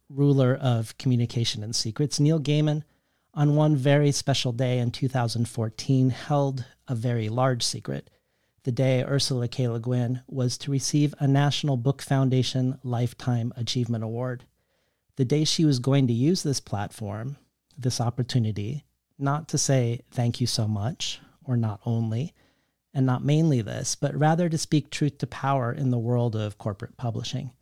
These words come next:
in the world of books as commodities and increasingly shaped as such, speaking truth to a power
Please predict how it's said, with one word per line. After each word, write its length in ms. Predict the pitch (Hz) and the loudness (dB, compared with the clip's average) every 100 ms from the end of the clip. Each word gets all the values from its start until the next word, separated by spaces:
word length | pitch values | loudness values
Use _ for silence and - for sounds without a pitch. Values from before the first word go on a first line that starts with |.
| _ _ _ _ | _ _ _ _
in 160 | - 147 | 0 2
the 80 | 143 | 4
world 300 | 139 135 127 | 4 2 2
of 160 | 113 | -2
books 380 | 113 117 - - | 0 -2 -2 -2
as 160 | 120 - | -2 -2
commodities 880 | - 127 120 120 120 117 131 - - - | -2 0 0 0 -2 -4 -4 -8 -8 0
and 160 | 127 | 2
increasingly 640 | 127 - 160 - 139 123 120 | 2 0 -2 0 -2 0 0
shaped 460 | - 117 120 - | -2 -2 -6 -8
as 100 | 120 | -6
such, 460 | - - - - - _ _ _ _ - | -6 -6 -10 -10 -12 _ _ _ _ -16
speaking 460 | - 151 - 151 | -6 -4 0 0
truth 440 | - - 185 180 - | 0 -2 -2 -2 -6
to 200 | - 139 | 0 0
a 60 | |
power 500 | 127 131 127 127 123 | 0 0 0 0 -2